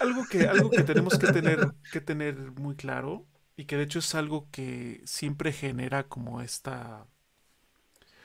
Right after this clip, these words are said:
Speaker 1: siempre genera salseo, es el rigor histórico. O sea, sí,
Speaker 2: Ujú.
Speaker 1: es importante que una película que va a hablar sobre un personaje que existió en la vida real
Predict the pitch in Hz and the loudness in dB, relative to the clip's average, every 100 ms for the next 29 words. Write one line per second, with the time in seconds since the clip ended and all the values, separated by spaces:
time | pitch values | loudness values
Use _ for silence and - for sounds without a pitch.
0 | - - 196 220 220 156 151 156 - 131 | -18 -2 2 2 2 0 0 -2 -2 -6
1 | 120 - 139 123 170 - _ _ _ _ | -2 -2 -2 -6 -8 -12 _ _ _ _
2 | _ - - _ _ _ 151 147 - - | _ -20 -20 _ _ _ -4 -2 -4 -6
3 | - 143 131 135 156 165 175 147 - 147 | -6 -4 -2 -2 4 4 4 0 -2 -4
4 | - - - _ _ _ _ _ _ _ | -6 -14 -16 _ _ _ _ _ _ _
5 | _ 143 143 156 - - 160 - _ _ | _ -4 0 0 0 -2 -4 -10 _ _
6 | _ _ 202 185 170 - 220 - 170 - | _ _ -6 4 4 6 2 2 0 2
7 | 143 139 147 147 120 131 147 131 110 127 | 0 0 -6 -6 -8 -4 -4 -6 -10 -8
8 | 135 117 - 123 127 131 127 131 127 - | -4 -4 -6 -6 -4 -4 -4 -6 -4 -6
9 | 131 117 117 127 147 151 147 - _ _ | -8 -8 -6 -4 -2 -2 -4 -12 _ _
10 | _ - 143 131 - 120 135 131 139 - | _ -2 0 0 -6 -4 -4 -4 -6 -8
11 | 120 - 127 - 143 160 143 135 139 131 | -12 -12 -10 -6 -4 -4 -4 -2 -2 -4
12 | 117 113 135 170 | -8 -8 -10 -12